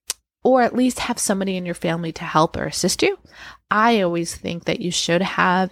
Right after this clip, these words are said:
a at-home, uh, blood pressure, uh, monitor. And then also if you're in that gestational diabetes, um, category, or you ha-, an overweight individual previous to your,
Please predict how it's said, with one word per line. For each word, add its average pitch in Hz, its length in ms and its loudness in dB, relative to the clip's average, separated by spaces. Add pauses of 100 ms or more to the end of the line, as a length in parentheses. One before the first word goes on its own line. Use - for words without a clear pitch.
a 165 460 4
at-home, 180 720 2 (100)
uh, 170 200 -2
blood 190 260 0
pressure, 220 500 -2 (460)
uh, 247 160 6
monitor. 240 600 2
And 180 200 0
then 180 120 2
also 175 440 0 (300)
if - 220 -2
you're 185 160 2
in 185 100 2
that 170 200 4
gestational 180 640 0
diabetes, 196 960 -2
um, 214 500 2 (140)
category, 247 800 4
or 180 180 0
you 175 280 -2
ha-, - 340 0
an 175 240 -2
overweight 190 640 2 (300)
individual 185 600 2
previous 233 680 0
to - 140 -2
your, 262 440 0